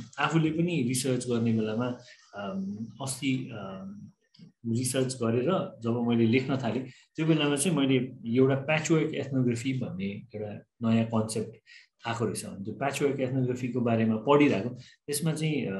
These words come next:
के भनेको थियो भने specially anthropology, अ, related वा ethnography गर्ने फिल्डहरूमा चाहिँ अब पहिला चाहिँ white मेनहरू गएर कुनै exotic कम्युनिटीमा गएर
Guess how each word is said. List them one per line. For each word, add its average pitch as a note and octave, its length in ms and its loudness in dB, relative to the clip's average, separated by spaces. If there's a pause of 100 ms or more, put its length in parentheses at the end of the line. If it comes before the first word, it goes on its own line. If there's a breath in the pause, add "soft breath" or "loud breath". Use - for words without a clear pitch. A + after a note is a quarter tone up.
(420)
के D3 120 -2
भनेको F#2+ 300 -4
थियो G#2+ 100 0
भने B2+ 280 -2 (220 loud breath)
specially E3 460 4
anthropology, C3+ 800 2 (100)
अ, G2 340 -6 (320)
related A#2+ 480 2
वा A#2 200 2
ethnography B2+ 520 0
गर्ने A#2 220 4
फिल्डहरूमा G2+ 640 2
चाहिँ B2+ 220 -8 (360 loud breath)
अब C3 260 2
पहिला E3 360 8
चाहिँ E3+ 420 -4 (160)
white C3 340 4
मेनहरू A#2+ 600 2
गएर A#2 480 2
कुनै B2 380 -4
exotic B2 520 2
कम्युनिटीमा A#2 540 2
गएर A2 460 2